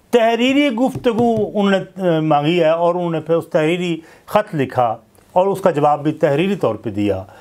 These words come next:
उन्होंने, उनका अपोजिशन की क्या बात थी? उनकी एक ही मौक़िफ़ था कि basically हम जो, जो इनसे रिटन फॉर्म में ले रहे हैं वो इसलिए कि हम किस जगह ये भी साबित कर दें कि इनसे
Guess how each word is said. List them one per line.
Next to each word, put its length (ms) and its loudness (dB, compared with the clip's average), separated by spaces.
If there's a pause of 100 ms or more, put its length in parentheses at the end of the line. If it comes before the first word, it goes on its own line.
(560)
उन्होंने, 420 2
उनका 440 2
अपोजिशन 500 0
की 120 -2
क्या 200 0
बात 200 -4
थी? 360 -12
उनकी 240 2
एक 200 0
ही 160 0 (240)
मौक़िफ़ 320 0
था 340 0
कि 200 -2
basically 640 -2
हम 200 0
जो, 160 0
जो 300 -2 (380)
इनसे 260 0
रिटन 260 0
फॉर्म 320 0
में 140 0
ले 180 0
रहे 160 0
हैं 240 -4 (280)
वो 120 2
इसलिए 460 2
कि 120 -2
हम 220 0 (140)
किस 260 2
जगह 240 4
ये 200 0
भी 120 -2
साबित 360 -2
कर 200 -2
दें 260 0 (300)
कि 60 2 (140)
इनसे 260 0